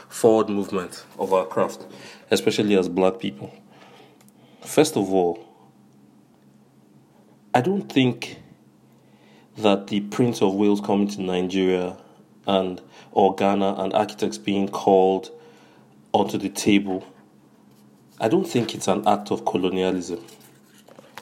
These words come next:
especially what happened in Ghana.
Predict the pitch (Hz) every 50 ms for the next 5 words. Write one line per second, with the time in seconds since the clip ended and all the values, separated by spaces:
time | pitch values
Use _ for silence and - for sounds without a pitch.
0 | - - - - _ _ - - - - 175 165 - 190 190 185 180 175 170 -
1 | - - - _ _ - _ _ - - - - - - - - 117 117 117 -
2 | 113 98 101 104 101 95 90 87 87 82 95 92 92 90 85